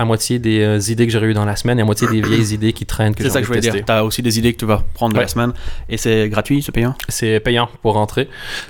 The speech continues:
Speaker 1: Le... Forcément, c'est un, c'est un peu ma façon de financer mon, <laughs> la création de... Ben, en fait, avec tous les trucs de podcast que finalement sont... On fait tout ça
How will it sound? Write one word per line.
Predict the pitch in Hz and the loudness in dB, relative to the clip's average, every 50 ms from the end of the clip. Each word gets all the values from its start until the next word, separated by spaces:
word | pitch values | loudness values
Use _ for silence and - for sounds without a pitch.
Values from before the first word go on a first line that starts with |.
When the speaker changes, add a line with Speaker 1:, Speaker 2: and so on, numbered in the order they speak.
| - - | -10 -4
Speaker 1:
Le... | 104 104 107 107 107 110 110 113 117 113 113 120 - - - - - - - - - - - | -2 0 0 2 2 2 0 0 0 0 0 0 0 0 0 0 0 0 0 -2 -4 -4 -6
Forcément, | - - - - - 110 107 104 | -4 -4 -4 -4 -4 -2 -2 -2
c'est | 107 - | -2 -2
un, | 107 107 | -2 -2
c'est | - - - 113 - - | -2 -4 -4 -4 -2 -4
un | 110 107 | -4 -2
peu | - 117 | 0 0
ma | 120 110 | 0 0
façon | - 110 - - | 0 0 0 -2
de | 110 - | -2 -2
financer | - 104 107 107 107 - 113 | -2 -2 -2 0 0 0 2
mon, | 110 110 113 110 107 - - - - | 2 2 2 0 0 -4 -8 -10 -10
<laughs> | - - 127 | -8 -8 -6
la | 143 139 160 175 - | -2 2 2 2 2
création | - 123 - - 120 - 127 120 - - 127 120 | 0 -4 -8 -8 -4 -2 -2 -2 -2 -2 -2 -2
de... | 117 - - - - - | -2 -2 -4 -8 -4 0
Ben, | - 113 | 0 0
en | 113 | 2
fait, | - 123 - - - - | 2 0 -2 -2 -2 -2
avec | - 113 - | -2 0 0
tous | 131 | 0
les | 127 113 | 0 0
trucs | - 131 117 | 0 -2 -2
de | 117 | 0
podcast | 101 - 110 - - 123 117 110 - - | 0 0 -2 -2 -2 -2 -2 -2 -4 -8
que | - | -8
finalement | - - 104 101 101 - 107 | -4 -2 0 0 2 2 0
sont... | 104 - 104 104 101 101 101 101 98 98 - - - - - - - - - - - - | 0 0 0 0 0 0 0 0 0 -2 -4 -6 -10 -12 -12 -12 -12 -12 -12 -14 -10 -8
On | - | -4
fait | - - 101 | -2 0 0
tout | - - 104 | 0 0 0
ça | - 113 | 2 0